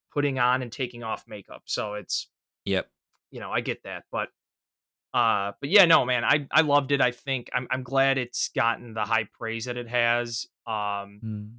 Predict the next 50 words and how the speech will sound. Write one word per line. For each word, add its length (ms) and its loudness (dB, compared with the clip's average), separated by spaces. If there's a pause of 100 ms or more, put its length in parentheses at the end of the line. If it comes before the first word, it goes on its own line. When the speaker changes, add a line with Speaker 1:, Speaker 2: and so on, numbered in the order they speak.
Speaker 1:
and 80 4
that 80 6
it's 120 -2
doing 240 2
well 140 4
at 80 2
the 60 -6
box 280 0
office 240 2
too. 160 2
I 40 4
know, 140 4
again, 260 2
I 100 2
laughed 400 4
when 160 -6
people 260 -8
were 60 -2
like, 200 0
"Huh, 160 2 (120)
a 60 -14
hundred 260 2
and 80 0
eighteen 320 0
million. 440 2 (440)
That's 260 -4
not 200 6
as 100 -4
much 220 2
as 160 -6
they 120 4
were, 220 -4 (300)
is 120 -6
what 220 0 (140)
the 120 -2
Volume 380 4
two 220 0
made." 160 6
I'm 80 0
like, 160 -2
"Yeah, 80 0
well, 180 0
Speaker 2:
Yeah. 120 8
Speaker 1:
Volume 200 4
two 220 0
came 240 -4
out 260 0
six 520 0
years 280 0
ago 400 -4